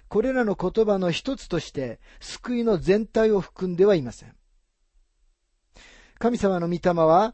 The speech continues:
救いが何であるかを説明するために、ただ一つの小さな言葉、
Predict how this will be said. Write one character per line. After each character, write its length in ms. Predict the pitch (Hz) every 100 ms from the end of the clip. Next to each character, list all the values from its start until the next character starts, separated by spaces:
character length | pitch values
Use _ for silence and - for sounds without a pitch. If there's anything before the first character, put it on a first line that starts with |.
| - -
救 440 | - - - 269
い 80 | 254
が 140 | 233
何 300 | 226 269 254
で 180 | 202 185
あ 140 | 220
る 100 | 208
か 220 | 190 202 185
を 80 |
説 320 | 147 165 - 196
明 160 | 190
す 160 | - 175
る 80 | 151
た 140 | 151
め 120 | 143
に、 280 | 135 185 214 _ _ _
た 120 | 247
だ 160 | 262 190
一 260 | 156 - 247
つ 140 | 165
の 280 | 147 107 - _ - -
小 260 | - 269
さ 220 | - 165
な 120 | 190 196
言 300 | 156 - 117
葉、 240 | 110